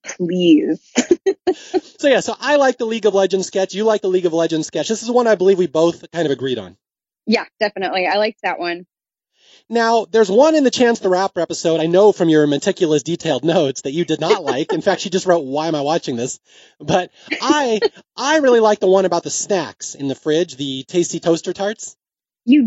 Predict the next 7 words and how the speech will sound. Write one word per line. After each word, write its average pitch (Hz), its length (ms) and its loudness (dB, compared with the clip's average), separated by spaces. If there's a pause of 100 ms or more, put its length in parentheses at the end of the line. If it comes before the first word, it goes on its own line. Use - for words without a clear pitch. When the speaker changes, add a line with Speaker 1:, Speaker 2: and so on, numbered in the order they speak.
(120)
Speaker 1:
did? 311 340 2 (300)
Speaker 2:
Yes. 214 260 0
Speaker 1:
Why? 262 640 0 (540)
Speaker 2:
Because 262 340 -2
it 262 80 0
was 220 180 2
dark 175 440 2